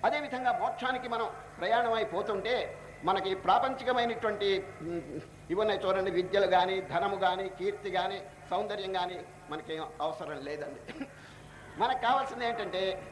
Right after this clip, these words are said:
భగవంతుని పాదపద్మముల మీద భక్తి. ఆ భక్తి కనుకుంటే తక్కినవన్నీ వచ్చేస్తాయండి. ఇది, ఆ, మా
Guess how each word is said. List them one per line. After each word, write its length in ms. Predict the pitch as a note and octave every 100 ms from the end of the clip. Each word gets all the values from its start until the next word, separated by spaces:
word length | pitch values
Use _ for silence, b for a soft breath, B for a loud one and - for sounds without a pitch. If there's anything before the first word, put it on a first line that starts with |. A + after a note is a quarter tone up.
| - - - - -
భగవంతుని 540 | E3+ G#3 G3+ F#3+ F3
పాదపద్మముల 840 | - D3+ F#3 G3+ G3 - F3+ F3
మీద 200 | E3+ D#3+
భక్తి. 560 | D3+ - A3 A3+ A#3 D3+ - - - D3+ - - - - - - F#3+
ఆ 180 | F#3+ -
భక్తి 260 | - -
కనుకుంటే 380 | G#3 G3+ C4 C4
తక్కినవన్నీ 640 | B3 G#3+ B3+ B3 B3+ D4 D4+
వచ్చేస్తాయండి. 680 | A#3 B3 - F#3 F#3 C#3+
ఇది, 140 | C3 - - -
ఆ, 180 | D3+ C#3 - - B B - - - - - - - - - - - E3
మా 300 | D#3 C3+